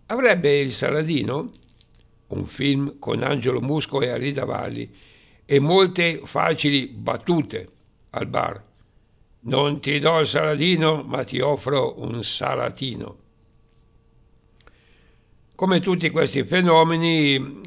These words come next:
spontanei, il concorso decolla con lentezza, interessa dapprima solo i ragazzini,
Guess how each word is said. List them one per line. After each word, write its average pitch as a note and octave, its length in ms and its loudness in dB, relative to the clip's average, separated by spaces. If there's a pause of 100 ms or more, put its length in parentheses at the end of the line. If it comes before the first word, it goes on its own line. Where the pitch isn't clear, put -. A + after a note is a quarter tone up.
spontanei, C3+ 1000 2
il A#2+ 100 -6
concorso B2 800 0
decolla B2 600 0
con B2+ 220 -6
lentezza, C3 760 -2 (540)
interessa C#3 600 2
dapprima C3+ 480 -2
solo A#2+ 280 -4
i - 60 -2
ragazzini, A#2+ 800 -2